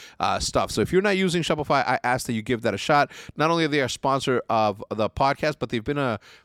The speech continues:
they've been something that we utilized before they became a sponsor. And once you've reached your audience, Shopify has the internet's best converting checkout to help you turn them from browsers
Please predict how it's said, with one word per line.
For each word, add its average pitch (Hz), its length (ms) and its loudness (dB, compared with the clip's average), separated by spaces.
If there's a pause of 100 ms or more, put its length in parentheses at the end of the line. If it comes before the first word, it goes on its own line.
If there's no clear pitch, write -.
they've 135 140 -4
been 123 80 -4
something 160 240 -2
that 143 80 -2
we 123 120 -2
utilized 139 360 0
before 127 240 -2
they 120 80 -2
became 104 260 -4
a - 40 -8
sponsor. - 440 -6
And 98 120 -4
once 185 200 -2
you've 233 140 -2
reached 214 240 -4
your 160 160 0
audience, 135 480 -2 (180)
Shopify 160 480 0
has 156 160 0
the 123 120 -4
internet's 156 360 0
best - 420 -2
converting 120 520 -2
checkout 113 500 -2
to 120 140 0
help 139 340 0
you 208 80 -6
turn 180 340 -4
them 185 120 2 (580)
from 117 180 -2
browsers 165 600 4